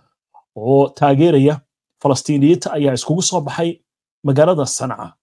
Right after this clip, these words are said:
Mas-uuliyiin ka tirsan Xuutiyiinta ayaa khudbado halkaasi ka jeediyey. Wararkii ugu dambeeyey ayaana muurtaasi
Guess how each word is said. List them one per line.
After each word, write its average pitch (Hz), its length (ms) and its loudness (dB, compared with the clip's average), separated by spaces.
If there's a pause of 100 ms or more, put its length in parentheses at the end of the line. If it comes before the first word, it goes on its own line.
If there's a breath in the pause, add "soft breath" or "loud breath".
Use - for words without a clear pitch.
(220)
Mas-uuliyiin 165 420 0
ka 202 100 -4
tirsan 180 360 -2 (540)
Xuutiyiinta 160 640 -2
ayaa 143 440 2 (240)
khudbado 151 300 0
halkaasi 147 420 -4
ka 151 120 -6
jeediyey. 98 520 -6 (180)
Wararkii 160 340 -2
ugu 165 120 -2
dambeeyey 143 300 0
ayaana 131 240 -2
muurtaasi 165 520 -2